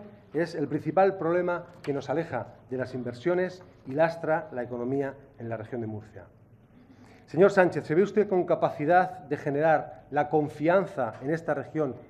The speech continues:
y en su ciudadanía? El espectáculo que estamos viendo en los últimos días no presagia nada bueno. El mismo día que supimos que usted iba a contar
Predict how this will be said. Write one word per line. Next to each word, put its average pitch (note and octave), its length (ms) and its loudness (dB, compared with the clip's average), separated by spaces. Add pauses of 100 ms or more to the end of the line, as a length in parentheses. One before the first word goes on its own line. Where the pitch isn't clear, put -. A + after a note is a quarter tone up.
(120)
y C3+ 80 -4
en C#3 60 0
su F3+ 180 -2
ciudadanía? C#3+ 640 0 (800)
El C3+ 100 -4
espectáculo F#3+ 560 2
que D3+ 60 0
estamos F3 260 0
viendo E3 300 2
en C3+ 40 -2
los C3 120 -6
últimos D3 340 -2
días E3+ 320 -2 (220)
no E3 140 2
presagia D#3+ 580 -2 (260)
nada C3 260 4
bueno. G2+ 280 -6 (4000)
El D#3 120 2
mismo G#3 300 8
día D#3+ 300 4 (340)
que D#3 120 -2
supimos G#3 440 2
que - 80 -8
usted G3 200 -4
iba F#3+ 100 6
a F#3 40 -2
contar C#3+ 600 0